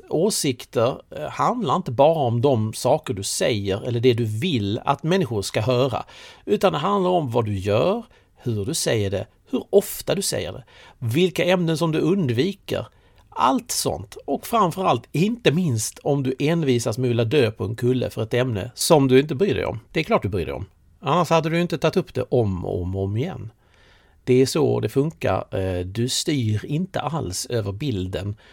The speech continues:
eh, av dig själv på det viset som du liksom kanske vill. Och jag förstår, det här är frustrerande.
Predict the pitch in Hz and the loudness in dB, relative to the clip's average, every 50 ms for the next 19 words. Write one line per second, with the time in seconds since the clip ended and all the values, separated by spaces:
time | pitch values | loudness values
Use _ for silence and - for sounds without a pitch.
0 | - - - _ _ _ _ _ - - 117 104 98 - - 110 107 113 113 113 | -20 -20 -20 _ _ _ _ _ -16 -14 -12 -10 -10 -10 -10 -10 -10 -12 -12 -12
1 | 117 117 - 92 - 92 95 92 101 104 101 104 - - 196 160 - - - 147 | -12 -12 -14 -12 -10 -8 -6 -6 -4 -4 -4 -4 -2 -2 -2 -2 -2 -4 -2 0
2 | 151 135 131 135 131 - - - - - - - - - - - 110 101 104 - | 0 0 0 0 -2 -4 -6 -8 -10 -12 -14 -14 -14 -14 -10 -6 -6 -4 -4 -4
3 | 90 87 87 90 - _ _ _ _ _ _ _ - 76 - - - 87 101 - | -4 -6 -6 -8 -10 _ _ _ _ _ _ _ -20 -18 -16 -14 -14 -12 -10 -10
4 | 110 110 - 98 98 110 110 - 95 98 - 127 139 202 - - - - - 147 | -10 -6 -6 -4 -4 -4 -4 -4 -4 -4 -2 -2 -4 -4 -6 -8 -6 -4 0 2
5 | 180 170 - - 143 - - 262 - - 95 135 185 208 156 - 143 120 - - | 2 2 0 -2 -4 -4 -4 -4 -4 0 2 2 4 4 2 2 0 0 2 4
6 | 185 196 156 117 101 90 92 90 - | 4 4 4 4 0 -2 -2 -4 -6